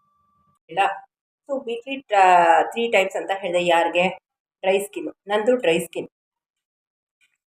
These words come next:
ಓಕೆ? So ಆಯಿಲ್ ನಾನು ತೋರಿಸ್ದೆ,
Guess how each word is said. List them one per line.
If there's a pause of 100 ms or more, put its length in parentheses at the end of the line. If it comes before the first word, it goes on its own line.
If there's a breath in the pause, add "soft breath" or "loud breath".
(160)
ಓಕೆ? (960)
So (140)
ಆಯಿಲ್
ನಾನು
ತೋರಿಸ್ದೆ,